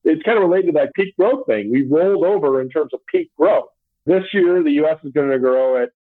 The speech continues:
over the next twelve months, this year, six percent. We're gonna slow down next year. When you come out of recession, you're, that's when your fastest growth rates are. So being past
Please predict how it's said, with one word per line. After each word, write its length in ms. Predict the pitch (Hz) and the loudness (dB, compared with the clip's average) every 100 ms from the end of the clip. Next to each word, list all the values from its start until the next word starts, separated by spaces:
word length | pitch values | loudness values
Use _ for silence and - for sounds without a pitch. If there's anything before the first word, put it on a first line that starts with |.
| 117 | -2
over 100 | 113 | 0
the 60 | |
next 240 | 120 127 - - | 2 0 -2 0
twelve 300 | 139 127 123 | 2 2 2
months, 280 | 123 123 _ _ _ | 0 0 _ _ _
this 200 | 170 170 | -4 0
year, 140 | 175 139 - | 0 0 0
six 160 | 208 202 - _ _ | -2 -2 -14 _ _
percent. 520 | - 135 131 120 123 - _ - | -2 0 2 2 0 -4 _ -2
We're 80 | 196 | 0
gonna 180 | 226 - | 2 0
slow 160 | 208 196 | 2 2
down 300 | 170 160 139 | 2 0 0
next 220 | 147 - - | -2 -4 -10
year. 180 | 98 87 _ _ - | -10 -10 _ _ 0
When 180 | 175 | 2
you 100 | 170 170 | 2 2
come 140 | 226 | 2
out 160 | 233 208 | 2 2
of 60 | |
recession, 440 | 151 156 143 151 139 | 0 0 -2 -2 -2
you're, 280 | 143 131 131 | 0 0 -2
that's 220 | 160 170 170 | -2 -2 0
when 80 | |
your 140 | 143 135 | 0 0
fastest 420 | 131 120 117 - | 0 -2 -8 -2
growth 180 | 123 - | 0 0
rates 200 | 98 92 107 | -6 -10 -12
are. 260 | 90 - _ _ _ _ | -12 -16 _ _ _ _
So 180 | 196 196 | 0 2
being 260 | 294 349 185 | 2 0 -2
past 380 | - 202 185 | -4 -2 -2